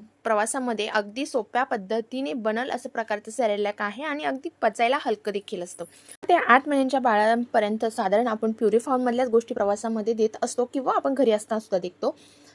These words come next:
त्याप्रमाणे आपण सगळ्या गोष्टी द्यायच्या. आणि विशेष म्हणजे आपण ज्या गोष्टी रेग्युलरली, अ, त्यांच्या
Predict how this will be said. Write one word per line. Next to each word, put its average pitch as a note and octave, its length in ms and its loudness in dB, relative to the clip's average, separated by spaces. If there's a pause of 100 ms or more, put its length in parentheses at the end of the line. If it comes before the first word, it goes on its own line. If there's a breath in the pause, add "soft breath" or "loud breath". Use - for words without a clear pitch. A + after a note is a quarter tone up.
(420 loud breath)
त्याप्रमाणे D4+ 440 4
आपण C4 320 0
सगळ्या A3 280 2
गोष्टी A3+ 260 -2
द्यायच्या. G#3 340 0
आणि A#3+ 200 2
विशेष D#4 320 -2
म्हणजे C#4 300 0
आपण C#4 280 0
ज्या D4 100 2
गोष्टी C4+ 320 0
रेग्युलरली, B3+ 580 2 (340 loud breath)
अ, G#3 140 0
त्यांच्या A#3 340 0